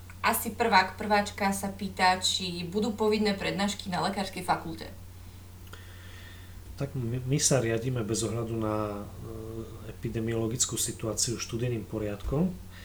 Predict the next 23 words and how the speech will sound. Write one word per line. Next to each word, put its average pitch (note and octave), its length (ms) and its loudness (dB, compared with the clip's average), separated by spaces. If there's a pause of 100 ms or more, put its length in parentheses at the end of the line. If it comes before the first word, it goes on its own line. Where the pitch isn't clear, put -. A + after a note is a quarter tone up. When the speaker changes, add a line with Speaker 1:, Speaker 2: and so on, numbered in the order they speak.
(540)
Speaker 2:
ktorý A2 160 -2
platí A2+ 320 -2
Speaker 1:
Odporúčame A2+ 480 6
Speaker 2:
stále. D3+ 80 6
Speaker 1:
prečítať. G3+ 440 2 (440)
Speaker 2:
Áno, B2 240 2
veľmi B2+ 320 2
odporúčam A#2 480 -2
študentom, A#2 560 -4
aby G#2+ 160 0
sa A2 160 2
s - 80 0
ním A2 160 -2
oboznámili A2 720 0
a G#2+ 240 0 (480)
samozrejme A#2+ 560 2
treba A#2 320 -2
sa - 160 4
oboznámiť G#2+ 800 -2
úplne A2 400 -4
vážne A2 480 -2
aj G2+ 240 -2 (480)
s - 320 6